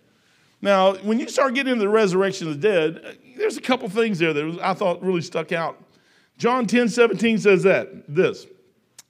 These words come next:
"Therefore doth my Father love me." This is Christ talking. "Because I lay down my life that I might take it again.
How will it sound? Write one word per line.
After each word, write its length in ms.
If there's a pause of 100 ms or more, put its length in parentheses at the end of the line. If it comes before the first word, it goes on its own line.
(140)
"Therefore 400
doth 260
my 240
Father 360
love 280
me." 300 (580)
This 160
is 80
Christ 320
talking. 360 (680)
"Because 240
I 80
lay 320
down 640
my 220
life 460
that 120
I 80
might 240
take 240
it 160
again. 500